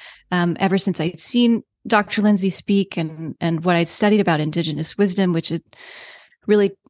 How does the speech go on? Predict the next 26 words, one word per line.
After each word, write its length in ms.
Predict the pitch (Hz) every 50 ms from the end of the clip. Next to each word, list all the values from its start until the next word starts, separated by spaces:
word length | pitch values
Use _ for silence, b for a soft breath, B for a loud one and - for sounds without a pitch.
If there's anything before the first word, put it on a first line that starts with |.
| _ -
turned 320 | - - 208 220 208 180
me 80 | 202 196
on 120 | 185 190
to 80 | 185 175
the 80 | 180 170
idea 260 | 170 165 - 170 165
that 100 | 165 160
all 140 | 156 160 165
of 100 | 160 160
life 220 | 156 165 - -
is 80 | 170 -
sacred. 380 | - 226 226 220 - 214 196
And 160 | 190 170 175
then 80 | 170 156
I 60 | 160
started 320 | 165 - - 170 175 165 -
thinking 260 | - 233 226 - 220
about 180 | 202 208 175
the 60 | 190 185
sacred 340 | - - 175 - - 170
nature 260 | 165 165 160 - - 175
of 60 | -
childbirth. 800 | - - 214 254 330 339 285 - - - 160 160 170 - - - -
And 460 | - 196 190 180 185 180 170 185 - - -
I 180 | 196 185 180 170 - _ -
realized, 800 | - 190 202 202 202 202 196 185 175 180 170 - - - -